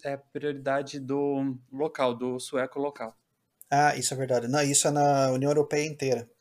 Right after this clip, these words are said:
Speaker 1: Na União Europeia inteira?
Speaker 2: É, tanto que quando eu, é, que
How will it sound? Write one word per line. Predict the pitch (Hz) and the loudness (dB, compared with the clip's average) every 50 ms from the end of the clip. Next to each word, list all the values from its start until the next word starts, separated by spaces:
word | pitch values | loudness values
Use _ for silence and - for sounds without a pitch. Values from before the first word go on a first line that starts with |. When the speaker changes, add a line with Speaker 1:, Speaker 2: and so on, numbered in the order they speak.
| _ _ - | _ _ -8
Speaker 1:
Na | 127 131 135 | -4 -2 -2
União | 143 151 165 | -2 0 0
Europeia | 170 170 160 165 160 156 | 0 0 2 0 0 0
inteira? | 151 151 156 151 139 127 113 - - - _ _ - | 0 0 0 0 0 -2 -4 -8 -14 -20 _ _ -8
Speaker 2:
É, | - 123 120 120 117 117 - - _ _ | -6 -4 -4 -4 -6 -8 -10 -18 _ _
tanto | - 151 147 151 147 147 | -2 -2 -2 -2 -4 -6
que | - - 147 135 131 131 127 | -4 -2 -2 0 0 -2 -2
quando | - - 151 147 151 156 | 0 0 0 2 4 4
eu, | 147 143 143 139 131 127 123 117 117 - - _ _ _ _ _ _ _ _ _ _ _ _ - - - - | 4 4 4 2 2 0 -2 -4 -6 -12 -20 _ _ _ _ _ _ _ _ _ _ _ _ -18 -18 -14 -8
é, | - 123 123 120 | -4 -2 -2 -2
que | 120 - 139 - | -2 -4 -6 -6